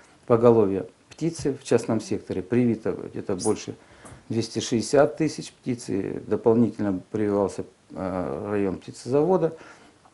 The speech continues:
На птичках, так сказать, ещё дополнительно перепрививали, делали буферную зону.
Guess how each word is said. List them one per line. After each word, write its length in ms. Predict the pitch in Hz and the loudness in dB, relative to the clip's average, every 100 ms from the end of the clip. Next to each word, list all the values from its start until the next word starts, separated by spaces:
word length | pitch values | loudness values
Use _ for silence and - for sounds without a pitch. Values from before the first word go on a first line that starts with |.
| - - _ _ _ _ _ | -20 -20 _ _ _ _ _
На 220 | 92 90 | -6 -6
птичках, 500 | - 165 160 - 123 - | -6 -6 -4 -4 -4 -4
так 160 | 104 | -8
сказать, 360 | - 98 98 90 - - | -8 -6 -4 -4 -8 -12
ещё 240 | 95 101 | -4 -2
дополнительно 640 | 95 - 98 147 - 123 | -2 -2 0 0 0 -2
перепрививали, 880 | 117 113 110 - 104 104 104 95 92 - | 0 2 2 0 -2 2 2 2 -2 -4
делали 300 | 76 101 98 | -2 0 0
буферную 560 | 92 98 - 98 98 95 | -2 -4 -4 -2 -2 -2
зону. 360 | 98 95 82 | -2 -4 -4